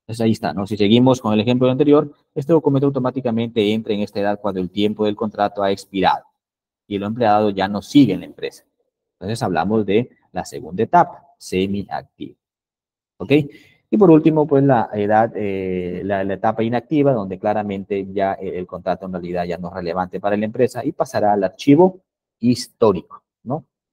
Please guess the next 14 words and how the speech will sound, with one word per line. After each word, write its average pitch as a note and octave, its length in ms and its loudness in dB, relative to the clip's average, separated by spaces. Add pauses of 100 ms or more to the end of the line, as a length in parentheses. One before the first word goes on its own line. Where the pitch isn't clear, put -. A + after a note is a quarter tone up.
(160)
Al F#2 120 -6
archivo G#2+ 480 -2
histórico. - 580 -12 (1200)
Bueno, E3 160 6
aquí F#3+ 140 4
tengo G3 180 6
algo F#3+ 180 6
para E3 200 6
relacionar, C#3 560 4
a C3+ 40 6
ver C#3+ 140 2
si D3+ 80 -6
han C#3+ 80 -4
entendido. G#2+ 640 -4